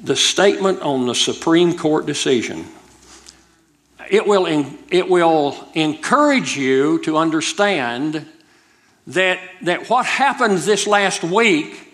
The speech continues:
was against the Constitution of the United States. It was against the laws and nature of God.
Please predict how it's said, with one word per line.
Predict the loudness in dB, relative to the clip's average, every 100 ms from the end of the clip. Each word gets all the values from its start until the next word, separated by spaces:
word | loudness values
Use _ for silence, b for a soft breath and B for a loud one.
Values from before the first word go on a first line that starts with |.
| b b b b b b
was | -4 -2
against | -2 -2 -2 0 -2
the | -2
Constitution | 0 0 0 -4 -2 -2 0 -2
of | -2
the |
United | 0 0 0 -2
States. | -6 -4 -2 -2 -4 B B
It | -2
was | 0 0
against | 0 -2 -2 0 0 -2 -6
the | -4 -4
laws | -2 -2 -2 -2 -2
and | -2 -2
nature | -2 -2 -4 -2 -2
of | -2
God. | -2 0 2 2 0 -4